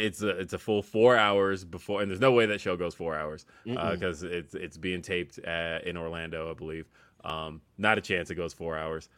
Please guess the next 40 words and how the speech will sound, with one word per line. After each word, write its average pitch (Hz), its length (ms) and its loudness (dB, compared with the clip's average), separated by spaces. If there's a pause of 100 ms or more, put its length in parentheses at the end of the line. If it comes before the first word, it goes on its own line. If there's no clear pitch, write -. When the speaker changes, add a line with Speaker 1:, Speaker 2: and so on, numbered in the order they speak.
(100)
Speaker 2:
Right. 101 220 -2
Speaker 1:
So 92 120 0
it's 90 120 -2
a 95 60 2
full 135 260 6
four 127 260 6
hours 104 380 4
before, 101 720 2 (460)
uh, 80 500 -2 (480)
All 104 200 4
Out 98 200 2
begins. 87 680 -4 (440)
Speaker 2:
And 143 140 6
it's 165 180 6
like 196 140 12
Speaker 1:
Get 143 260 6
Speaker 2:
a, - 40 4
I, 147 180 10
I 170 40 10
don't 190 100 8
wanna 165 120 6
say 131 380 0
it's 113 160 -6
a 107 80 -4
missed 107 500 -2
show, 113 380 2
but, 101 220 -2
like, 98 320 -6
if 120 260 -2
you 131 140 2
didn't 113 360 2
see 110 300 0
it 101 160 -2
and 107 140 -4
you 101 80 -2
caught 104 260 2
it 98 180 -4
after 98 380 0
All 98 260 2
Out, 98 300 -2